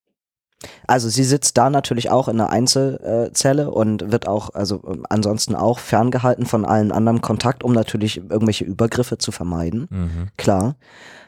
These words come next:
Speaker 1: Aber, aber ja, wie, wie, wie soll es denn gehen? Also, ähm, was ist denn da dann mit Duschen und all sowas?
Speaker 2: Ja, ja, genau. Na gut, also sie kriegt dann halt in der Gruppen-,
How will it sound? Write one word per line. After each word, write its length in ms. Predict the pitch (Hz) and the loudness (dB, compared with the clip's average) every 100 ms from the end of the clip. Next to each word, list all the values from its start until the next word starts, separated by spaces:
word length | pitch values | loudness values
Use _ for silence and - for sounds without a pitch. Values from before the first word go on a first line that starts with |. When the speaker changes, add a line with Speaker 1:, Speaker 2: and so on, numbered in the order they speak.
| _ - | _ -4
Speaker 1:
Aber, 380 | 151 147 131 - | 2 2 2 0
aber 200 | - 127 | 0 4
ja, 300 | 127 170 175 | 4 4 4
wie, 240 | 120 131 131 135 113 113 | 2 0 -2 -8 -20 -20
wie, 320 | 117 135 143 | -6 -2 -2
wie 120 | 127 151 | 0 2
soll 200 | 180 190 | 2 2
es 100 | - | 0
denn 240 | 147 151 | 0 0
gehen? 420 | 156 165 95 87 - | 0 2 0 -4 -2
Also, 600 | 113 123 123 120 113 123 - | 0 2 2 2 0 -4 -2
ähm, 480 | 123 120 117 117 - | 0 2 0 -4 -4
was 160 | 131 135 | -2 -2
ist 140 | 156 | -2
denn 120 | 143 | 0
da 220 | 151 175 107 | 4 4 4
dann 220 | 101 101 | 0 0
mit 180 | 98 107 | -2 -4
Duschen 440 | 107 - 90 92 _ | -6 -4 -6 -8 _
und 160 | 95 - | -10 -6
all 160 | 92 | -4
sowas? 320 | 92 92 85 87 | -4 -6 -6 0
Speaker 2:
Ja, 100 | 104 | 2
ja, 180 | 131 113 | 2 2
genau. 360 | 92 98 85 82 _ _ _ _ _ _ _ _ _ _ _ _ _ _ _ _ | 0 0 0 -4 _ _ _ _ _ _ _ _ _ _ _ _ _ _ _ _
Na 100 | 82 | 0
gut, 180 | 85 85 | 2 2
also 140 | 85 85 | 0 0
sie 80 | |
kriegt 240 | 85 95 - | 0 0 2
dann 160 | 87 | 4
halt 160 | 87 87 | 4 2
in 80 | 87 | 2
der 120 | 87 | 0
Gruppen-, 360 | - 92 98 | 0 -2 -2